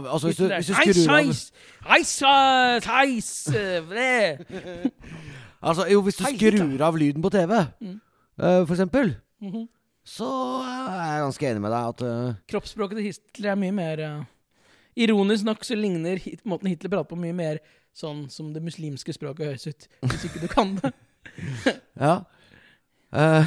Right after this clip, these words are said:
Speaker 1: <laughs> men jeg, jeg likte det du sa i stad, at, eh, den amerikanske presidenten har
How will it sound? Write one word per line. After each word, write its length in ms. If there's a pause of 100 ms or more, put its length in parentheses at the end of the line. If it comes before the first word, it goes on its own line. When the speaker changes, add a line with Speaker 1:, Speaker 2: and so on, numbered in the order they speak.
Speaker 1:
<laughs> 1400
men 120
jeg, 120
jeg 100
likte 220
det 100
du 80
sa 240
i 80
stad, 480
at, 240
eh, 320 (880)
den 120
amerikanske 420
presidenten 760 (140)
har 460